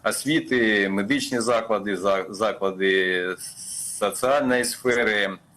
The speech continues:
е, об'єкти критичної інфраструктури та інші.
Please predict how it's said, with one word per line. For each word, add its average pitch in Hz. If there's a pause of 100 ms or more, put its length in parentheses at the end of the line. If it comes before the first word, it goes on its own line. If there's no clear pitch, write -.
е, 98
об'єкти 101
критичної 110
інфраструктури 101
та 107
інші. 87